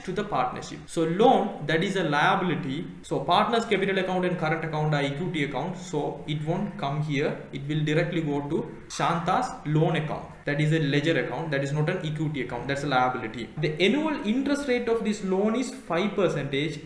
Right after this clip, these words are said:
and it is credited to the current accounts of Shanta. Annual interest rate we have to give to the partners. So we have to record in the partner's current account. The five percentage of five hundred thousand. So five hundred thousand, the five percentage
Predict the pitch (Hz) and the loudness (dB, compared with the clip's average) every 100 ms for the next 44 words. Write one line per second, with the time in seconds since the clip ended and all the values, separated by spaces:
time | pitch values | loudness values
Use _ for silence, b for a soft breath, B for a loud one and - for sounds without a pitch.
0 | - 156 160 160 175 214 233 - 185 180 | -4 -2 -2 -4 -6 -2 -4 -2 2 2
1 | 226 247 - 185 202 208 165 175 202 196 | 2 0 0 -2 -2 -2 -2 -2 -2 -2
2 | 156 156 151 170 - 131 131 147 - - | -2 0 0 -2 -2 -6 -4 -6 -8 -2
3 | 170 214 254 247 - 202 247 294 277 247 | 2 4 4 2 0 0 2 4 4 4
4 | - 160 156 151 - 170 180 180 165 165 | 4 0 0 -2 -4 0 2 2 0 0
5 | 165 175 165 147 135 135 131 135 - - | 0 0 0 2 0 0 -4 -6 -6 -4
6 | 156 147 151 147 139 139 151 147 139 170 | 0 2 0 0 -2 0 0 0 0 -2
7 | 208 - 131 131 165 190 - 147 143 139 | -4 -2 -2 0 -4 -6 -4 -2 -2 -2
8 | 127 123 - - 160 170 185 214 214 202 | -4 -4 -8 -6 -4 0 4 4 4 2
9 | 185 165 165 165 - 208 - 147 147 143 | 2 2 2 0 -4 -6 0 2 2 0
10 | 143 135 - - - - 147 131 - - | -2 -4 -6 -16 -8 2 2 2 -4 -10
11 | - - 180 160 180 208 214 196 156 143 | -16 -2 0 2 2 4 2 0 -2 -2
12 | 139 143 143 180 185 160 151 127 127 123 | -2 -4 0 0 2 0 0 -2 -2 -4